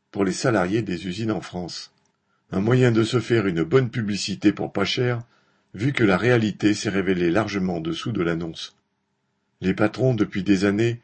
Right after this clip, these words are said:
utilisent les primes d'intéressement pour faire diversion et éviter de céder des augmentations de salaire. En même temps,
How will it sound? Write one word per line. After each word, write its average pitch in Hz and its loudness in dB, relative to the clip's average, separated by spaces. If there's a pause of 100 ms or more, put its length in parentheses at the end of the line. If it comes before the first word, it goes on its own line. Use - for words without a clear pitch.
(120)
utilisent 120 0
les 110 6
primes 131 0
d'intéressement 113 0
pour 107 -6
faire 85 -6
diversion 101 -2 (480)
et 101 4
éviter 120 2
de 110 0
céder 95 0
des 92 -2
augmentations 90 -4
de 104 -4
salaire. 90 -4 (1040)
En 90 -4
même 95 0
temps, 123 2